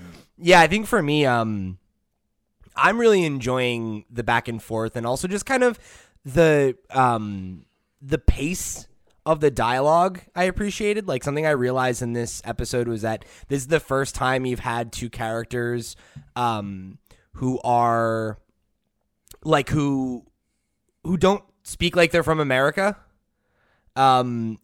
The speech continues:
Speaker 2: who have, like, spent an extended amount of time together like this, like, where, like, they're sitting, like, quipping, going back and forth off of each other. Like, it has a bit of a different rhythm to it 'cause, like, they're both very dry and they're both, like, you know,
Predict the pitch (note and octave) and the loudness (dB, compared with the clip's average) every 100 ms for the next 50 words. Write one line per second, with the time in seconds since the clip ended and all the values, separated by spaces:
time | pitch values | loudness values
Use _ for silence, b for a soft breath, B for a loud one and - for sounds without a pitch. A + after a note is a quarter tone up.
0 | - D3 C#3 B2 C3 B2 - C#3 C#3+ C#3 | -6 0 0 2 0 0 -2 0 2 0
1 | C3 - - C3 C3 C3+ C#3 C#3 C#3+ C#3+ | -2 -6 -4 -2 0 0 2 2 0 0
2 | D#3+ D#3+ E3+ E3+ F#3 G3+ G#3 G3 A3+ A#3 | -2 -4 -2 -2 0 0 -2 0 0 0
3 | C3 G#2+ B2+ B2+ B2+ A#2 B B - C3+ | -2 -2 0 2 0 -2 B B -4 -2
4 | - D3+ C#3+ C3 A#2+ - C#3 C3+ C#3 C3 | 2 2 2 -2 -4 -4 -2 0 0 2
5 | B2+ B2 A#2+ B2 A#2+ A2+ A#2+ A#2+ C#3+ C#3 | 0 0 0 0 0 -4 -2 -2 0 -2
6 | C#3+ D#3+ - F#3 G3 F3 B2 A#2 b b | -2 -8 -4 -2 -2 0 -2 -4 b b
7 | b b D3+ C3+ F3+ G#3 D#3+ E3 D3+ C#3+ | b b -2 4 6 6 4 4 4 4
8 | D3 C#3+ F#2 G2+ C#3+ G3+ G#3 - - A#3+ | 0 -2 -4 0 0 0 -6 -12 -6 -2
9 | C4+ C#4 C#3+ C3 B2+ C#3+ C3+ A2 C#3 C#3 | 0 -2 -2 0 0 2 2 4 4 2
10 | B2 C3 C3+ A2+ C3 E3+ G#3+ G#3+ G3+ G3+ | 0 2 2 -2 -8 0 4 4 4 4
11 | G3 F3 C3 A#2+ G#2+ B2 A#2+ A#2+ B2 A#2 | 2 2 -2 -4 -4 -4 -6 -4 -2 -2
12 | - - b b C#3 C3+ B2 A#2 A2 G#2 | -6 -20 b b -2 2 2 2 0 -4